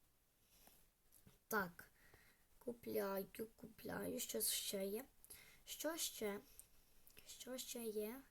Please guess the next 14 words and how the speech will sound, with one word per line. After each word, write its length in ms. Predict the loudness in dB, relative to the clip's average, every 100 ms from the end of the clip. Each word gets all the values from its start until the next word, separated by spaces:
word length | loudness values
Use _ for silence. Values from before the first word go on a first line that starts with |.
| -20 -20 -18 -16 -18 -20 -20 -20 -20 -12
З 100 | -10
прикрас, 960 | -2 0 0 -4 -8 -2 0 2 2 0 -4 -20 -6
а 120 | -2
не 120 | 6
з 80 | 4
класів. 480 | 6 2 2 0 0
Давайте 320 | 0 2 2
купимо 480 | 2 2 2 -2 -4 -10 -18 -20 -20 -8
всі 260 | 4 6 6
класи, 400 | 6 6 8 6
потім 380 | 4 2 2 0
їх 140 | 0
будемо 300 | 4 4 2
облаштовувати. 840 | 0 2 4 2 2 -2 -2 -4